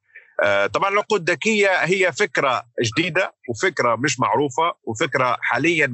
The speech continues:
قاعدة في التطوير متاعها. بس فكرتها بكل بساطة إن هي، آه،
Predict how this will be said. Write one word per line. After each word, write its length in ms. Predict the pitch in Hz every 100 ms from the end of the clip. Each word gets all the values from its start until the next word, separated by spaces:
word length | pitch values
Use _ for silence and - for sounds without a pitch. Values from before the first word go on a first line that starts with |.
| 123
قاعدة 300 | 190 147 139
في 400 | - 185 180 160 _ _ -
التطوير 520 | - 139 - 180 123
متاعها. 500 | 110 139 - 92 - _ _ _
بس 260 | - 180 - 180
فكرتها 360 | 196 220 180
بكل 300 | 160 160 175
بساطة 400 | 156 151 - 185 160
إن 140 | 151 147
هي، 440 | 156 185 147 139 - _ - - _ -
آه، 140 | 101